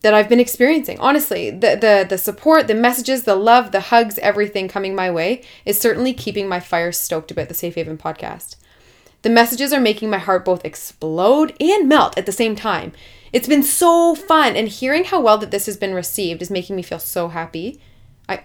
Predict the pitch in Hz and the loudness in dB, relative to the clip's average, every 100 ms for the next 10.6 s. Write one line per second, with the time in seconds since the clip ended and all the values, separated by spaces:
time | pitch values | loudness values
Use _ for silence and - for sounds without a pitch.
0 | - 202 196 196 208 - - 196 185 165 | 0 0 0 -4 -8 -10 -10 -8 -4 -6
1 | - 170 165 180 180 165 165 - 175 170 | -4 -6 -6 -8 -6 -6 -6 -8 -10 -10
2 | 160 202 202 226 311 339 _ _ _ _ | -10 -10 -8 -8 -8 -12 _ _ _ _
3 | _ _ _ _ - 233 233 247 294 285 | _ _ _ _ -2 0 4 4 4 2
4 | 254 247 240 - 202 196 202 220 220 226 | 2 4 2 2 4 6 4 2 -2 -2
5 | 226 196 214 - _ _ _ _ _ _ | -2 -4 -6 -10 _ _ _ _ _ _
6 | _ _ 196 165 208 311 294 277 262 247 | _ _ -8 -6 -4 -2 0 0 0 0
7 | 240 - - 220 240 - 208 208 180 196 | -2 -10 -8 -2 2 4 6 4 2 -2
8 | 208 208 208 190 180 202 196 185 - 180 | 0 2 4 4 2 0 -2 -4 -4 -4
9 | 202 202 196 185 180 175 185 175 165 170 | -2 -6 -6 -4 -4 -4 -4 -4 -4 -6
10 | 220 214 220 220 - | -8 -4 -2 -4 -2